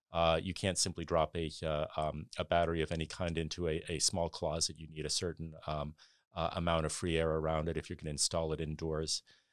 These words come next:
Um, but, uh, uh, some people do prefer to have it indoors because it's a, uh, a cleaner look, for instance, to have it inside of the garage. Um, on the East Coast, battery chemistry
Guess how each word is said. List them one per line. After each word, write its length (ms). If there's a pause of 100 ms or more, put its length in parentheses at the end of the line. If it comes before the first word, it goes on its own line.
(300)
Um, 480 (440)
but, 320
uh, 300
uh, 180
some 240
people 260
do 280
prefer 420
to 100
have 220
it 100
indoors 340
because 360
it's 180
a, 160 (160)
uh, 200
a 80
cleaner 300
look, 180
for 140
instance, 340
to 60
have 180
it 80
inside 300
of 60
the 60
garage. 560 (460)
Um, 380
on 160
the 220
East 240
Coast, 500 (400)
battery 300
chemistry 540